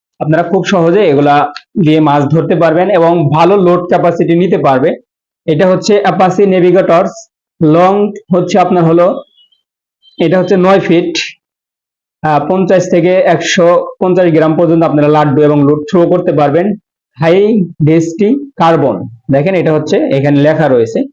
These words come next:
তো খুবই প্রিমিয়াম কোয়ালিটি সিপ। এটা হচ্ছে আপনার, আমার কাছে পেয়ে যাবেন হচ্ছে আপনারা, দেখেন, একদম প্রিমিয়াম কোয়ালিটি এবং কোয়ালিটি ফুল সিপ।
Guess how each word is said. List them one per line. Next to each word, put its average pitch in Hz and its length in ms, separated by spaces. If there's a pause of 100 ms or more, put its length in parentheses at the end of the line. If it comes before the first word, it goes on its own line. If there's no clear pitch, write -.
(680)
তো 156 80
খুবই 180 300
প্রিমিয়াম 214 400
কোয়ালিটি 175 340
সিপ। - 440
এটা 170 200
হচ্ছে 165 260
আপনার, 165 280 (260)
আমার 151 200
কাছে 170 200
পেয়ে 185 240
যাবেন 160 260
হচ্ছে 170 220
আপনারা, 165 380 (800)
দেখেন, 147 260 (720)
একদম 165 720
প্রিমিয়াম 156 380
কোয়ালিটি 139 280
এবং 139 240
কোয়ালিটি 196 320
ফুল 180 220
সিপ। 127 240